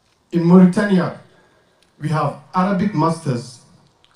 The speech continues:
who own enslaved black person. They face daily abuse, exploitation, and rape.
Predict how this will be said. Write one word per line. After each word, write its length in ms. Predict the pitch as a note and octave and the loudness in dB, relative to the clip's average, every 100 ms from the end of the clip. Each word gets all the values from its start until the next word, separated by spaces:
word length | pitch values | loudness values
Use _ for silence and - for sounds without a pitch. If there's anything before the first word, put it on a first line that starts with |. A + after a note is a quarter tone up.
| _ | _
who 220 | D#3 F3+ F#3 | -8 -4 0
own 460 | F3+ F#3+ G3 G3 - - | 2 4 2 0 -6 0
enslaved 720 | F3 F#3 - F3+ F3 C#3+ A#2+ | 2 2 2 4 4 2 -6
black 240 | D3+ D#3 | -6 -4
person. 500 | D3 - - A2+ G#2+ - _ _ _ _ _ _ _ _ _ _ B2+ | -4 -4 -6 -12 -14 -20 _ _ _ _ _ _ _ _ _ _ -4
They 200 | C#3+ D3+ | -2 0
face 420 | F3+ E3+ D#3+ - | 2 2 2 -2
daily 400 | D3 E3+ F3 F3 | 2 4 4 2
abuse, 560 | D#3 C#3 D3 D3 - - - _ _ _ _ - | 0 0 2 2 -2 -10 -20 _ _ _ _ -8
exploitation, 960 | D3+ - D3 D3 D3 C#3 C#3 B2+ C3 - _ - | -8 -4 -2 0 0 -2 -2 -10 -12 -20 _ -12
and 180 | B2+ A#2+ | -8 -2
rape. 300 | D3 A2+ | -2 -4